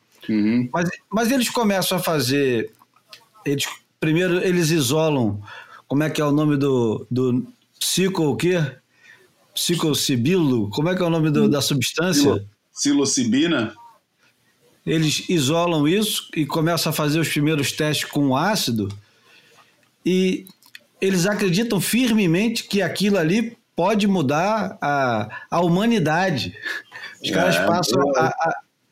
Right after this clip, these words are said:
Speaker 2: os caras passam a, a acreditar que a experiência,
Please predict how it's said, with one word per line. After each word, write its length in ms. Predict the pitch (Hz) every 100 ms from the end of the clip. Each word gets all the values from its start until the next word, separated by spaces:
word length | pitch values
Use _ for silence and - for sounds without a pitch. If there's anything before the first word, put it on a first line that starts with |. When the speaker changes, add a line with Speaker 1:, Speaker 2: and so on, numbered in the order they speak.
| _ _ _ _ _ _ _
Speaker 2:
os 120 | 131 -
caras 280 | 165 190
passam 420 | - 180 165 185 175
a, 460 | 160 151 139 - -
a 80 | 151
acreditar 640 | 156 175 147 143 143 147
que 500 | 147 151 139 120 107 - -
a 80 |
experiência, 1120 | 127 - 170 143 147 165 147 135 120 98 104